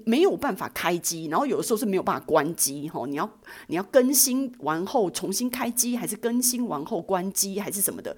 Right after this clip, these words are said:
就是一大堆的这种事情，这种设定。因为其实我们这种电脑白痴，我也不知道为什么，到底有什么东西需要每隔三五天就更新一次，好奇怪哦。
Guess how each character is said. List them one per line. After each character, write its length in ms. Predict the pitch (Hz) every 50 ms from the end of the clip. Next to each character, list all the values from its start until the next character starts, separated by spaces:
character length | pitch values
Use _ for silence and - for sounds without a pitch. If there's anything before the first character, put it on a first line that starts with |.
| - - - - - -
就 120 | - 466
是 120 | 466 - -
一 100 | - 277 277
大 220 | - 392 359 330
堆 240 | 302 311 311 311 311
的 140 | 294 - 233
这 120 | 214 - 294
种 160 | 302 175 156
事 260 | 156 - - 294 208
情， 200 | - - 151 160
这 100 | - 285
种 100 | 202 143
设 240 | 147 - - - 190
定。 260 | - 220 165 151 151 -
因 80 | - 339
为 60 | 392
其 140 | - - 202
实 100 | 180 185
我 80 | - 127
们 100 | 135 170
这 60 | 247
种 120 | 185 139
电 180 | - - 190 143
脑 100 | 131 110
白 160 | - 107 131
痴， 180 | 147 - - 175
我 100 | 175 147
也 80 | 131
不 60 | 123
知 60 | - -
道 160 | 170 156 160
为 140 | 180 196 165
什 120 | - -
么， 80 | 131 - - - - - - _
到 140 | - 269
底 240 | - 185 - 247 - - - - -
有 120 | 196 196 233
什 120 | 233 226
么 60 | 165
东 120 | 175 202 214
西 120 | 214 233
需 180 | 208 - 214 220
要 100 | 226 214
每 180 | 160 147 135 131
隔 140 | - 135
三 220 | 160 - - 175 202
五 140 | 185 139 123
天 160 | - 147 160
就 60 | 165
更 200 | 160 - 147 156
新 200 | 147 - 151 147
一 40 | 135
次， 200 | 117 - - 135
好 120 | 120 - -
奇 180 | - - 120
怪 320 | - - 165 156 82 - -
哦。 120 | - 117